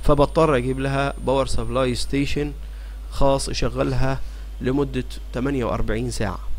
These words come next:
تمام؟ او في ناس بتعمل انه هي بتجيب يو بي اس خاص باللوحة، لكن ده اوفر من اليو بي اس لانه ما بيبقاش في عندي،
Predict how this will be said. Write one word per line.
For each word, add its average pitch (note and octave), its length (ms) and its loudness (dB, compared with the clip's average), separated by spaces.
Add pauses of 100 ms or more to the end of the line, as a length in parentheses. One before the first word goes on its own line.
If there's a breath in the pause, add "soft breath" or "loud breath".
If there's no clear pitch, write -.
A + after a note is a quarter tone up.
(640)
تمام؟ D3 380 0 (180)
او A#3 320 6 (880)
في D3 120 6
ناس C3+ 240 0
بتعمل C3+ 520 0
انه B2 240 -4
هي C3 120 0
بتجيب A#2 340 0
يو A#2 120 2
بي A#2 200 2
اس - 260 2
خاص C#3 460 2
باللوحة، A#2 580 4 (520 loud breath)
لكن E3+ 360 4
ده D3 160 6
اوفر D3+ 520 0
من B2 160 -4
اليو A2+ 220 -2
بي A#2+ 200 0
اس - 260 -4
لانه B2 280 -4
ما A#2+ 100 -2
بيبقاش B2 320 -4
في B2+ 140 -4
عندي، A#2 400 -4